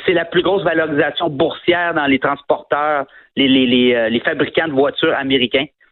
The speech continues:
Tesla vaut quasiment quatre-vingt-sept milliards. Et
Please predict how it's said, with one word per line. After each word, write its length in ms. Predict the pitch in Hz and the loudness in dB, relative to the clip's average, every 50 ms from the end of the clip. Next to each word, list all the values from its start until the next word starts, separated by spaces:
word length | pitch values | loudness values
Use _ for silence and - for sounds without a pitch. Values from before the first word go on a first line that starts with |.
| _ _ _ _ - | _ _ _ _ -4
Tesla 260 | 165 151 - - 196 202 | -4 -4 0 -2 -2 0
vaut 140 | 185 156 | 0 -2
quasiment 440 | 147 - 165 147 127 143 160 175 175 - | 0 0 0 2 2 0 0 0 -2 -4
quatre-vingt-sept 800 | - 185 156 - 143 147 143 160 147 143 - - - 175 - _ - 139 | -4 -6 -2 0 0 0 2 2 0 0 -2 -2 -4 -4 -4 _ -10 -4
milliards. 680 | 131 139 151 156 151 143 135 131 151 170 170 - - _ - - _ - | -2 0 2 2 2 2 0 0 -2 -6 -6 -8 -10 _ -20 -20 _ -2
Et 80 | - | -2